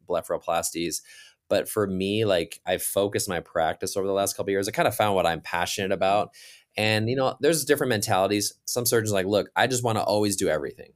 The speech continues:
right? For me, I've kinda changed that mentality. I started out that way, but I've looked and I said, Look,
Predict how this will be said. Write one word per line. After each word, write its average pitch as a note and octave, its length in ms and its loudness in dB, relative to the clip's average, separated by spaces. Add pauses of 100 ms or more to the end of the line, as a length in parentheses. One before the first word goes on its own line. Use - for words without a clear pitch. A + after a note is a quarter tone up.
right? D#2 260 -6 (420)
For B2+ 220 0
me, D#3+ 320 0
I've C3 320 -2
kinda G#3+ 260 -4
changed D3 420 -4
that F2 140 0
mentality. E2 560 -2
I F#2 100 -2
started E3 400 0
out E2 160 0
that D#2+ 160 0
way, D2+ 240 -2
but G2+ 160 0
I've A2 180 2
looked F3+ 200 0
and A2+ 80 2
I G#2 40 2
said, G#2 180 0
Look, A#2+ 300 0